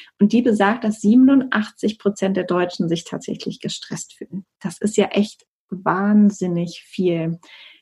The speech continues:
Ist das auch deine Erfahrung, dadurch, dass du ja viel auch mit,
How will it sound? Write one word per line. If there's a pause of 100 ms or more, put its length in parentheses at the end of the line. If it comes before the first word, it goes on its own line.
(320)
Ist
das
auch (100)
deine
Erfahrung,
dadurch,
dass
du
ja
viel
auch
mit,